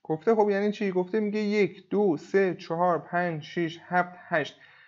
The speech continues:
میگه هشتمین بیتو که رد کردی، اون خط کراس اوور رو بزن. حالا خط فرضی یا ذهنیه. یعنی چی؟ یعنی این دو تا پرنت دو تا آف اسپرینگ تولید می‌کنه.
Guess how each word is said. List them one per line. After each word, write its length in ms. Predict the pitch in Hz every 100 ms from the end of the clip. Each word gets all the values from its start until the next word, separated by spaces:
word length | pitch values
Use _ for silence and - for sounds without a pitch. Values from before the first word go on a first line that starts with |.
| _
میگه 220 | - 208 240
هشتمین 600 | 220 208 - 202 208 202
بیتو 220 | 247 247
که 200 | - 190
رد 400 | 185 190 190 175
کردی، 880 | - 202 196 196 190 180 220 247 254
اون 160 | - 240
خط 380 | 233 247 233 233
کراس 280 | 226 196 196
اوور 140 | 185
رو 100 | 185
بزن. 340 | 170 120 92 - _ _
حالا 120 | 131
خط 200 | 143 170
فرضی 480 | 175 - 151 131 139
یا 220 | 135 110
ذهنیه. 500 | 110 113 113 117 95 - _
یعنی 280 | 160 165 185
چی؟ 400 | 190 185 190 - - - - _ -
یعنی 140 | 196
این 80 | 262
دو 100 | 254
تا 120 | 226
پرنت 720 | 208 214 202 240 233 208 202
دو 100 | -
تا 140 | 233 240
آف 80 | 220
اسپرینگ 360 | 208 214 196
تولید 240 | 156 107 101
می‌کنه. 200 | 113